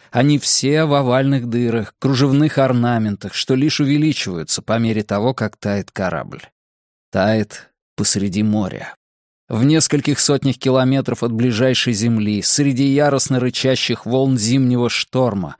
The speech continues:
настоящих водяных гор, встающих на несколько метров,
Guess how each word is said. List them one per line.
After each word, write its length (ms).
настоящих 840
водяных 460
гор, 320
встающих 680
на 140
несколько 640
метров, 640